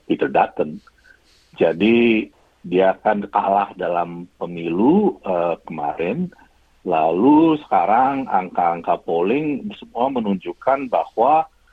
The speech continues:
ternyata pemerintahan Albanese ini, eh,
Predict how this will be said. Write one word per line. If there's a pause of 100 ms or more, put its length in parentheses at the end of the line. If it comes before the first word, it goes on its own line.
(340)
ternyata
pemerintahan
Albanese
ini,
eh,